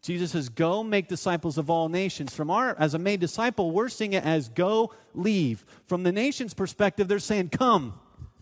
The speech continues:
Please come. Tell me, tell me what you have that, that's given you forgiveness of sins and set you free from guilt and freed me from trying to get to heaven on my own. Te-, please come and tell me this." Didn't Paul say, "How can they hear without a preacher?"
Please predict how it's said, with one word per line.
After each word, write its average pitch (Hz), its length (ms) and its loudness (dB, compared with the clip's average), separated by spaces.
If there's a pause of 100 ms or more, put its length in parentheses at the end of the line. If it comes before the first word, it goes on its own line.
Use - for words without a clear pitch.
(720)
Please 247 260 2
come. 214 520 -2 (640)
Tell 294 260 2
me, 302 200 2 (240)
tell 311 180 6
me 330 100 4
what 285 220 4
you 220 80 6
have 254 320 6
that, 202 140 8 (280)
that's 170 420 -8
given 285 220 6
you 277 80 4
forgiveness 254 560 2
of 202 120 0
sins 294 360 2
and 220 120 -2
set - 160 2
you 240 80 -4
free 269 240 0
from 220 240 -2
guilt 262 420 2
and 208 180 0 (200)
freed 269 260 2
me 285 80 0
from 214 200 -2
trying 269 260 0
to 220 60 2
get 220 200 0
to 226 100 4
heaven 240 240 4
on 262 140 0
my 220 140 2
own. 247 220 -2
Te-, - 200 -4
please - 320 0
come 294 380 -6 (180)
and 226 140 -4
tell 302 260 0
me 269 160 0
this." 135 520 -2 (220)
Didn't 247 200 -4
Paul 269 240 -2
say, 240 180 0
"How 233 220 2
can 262 160 -4
they 240 100 -4
hear 240 180 -4
without 240 280 -2
a 208 40 -4
preacher?" 247 440 -6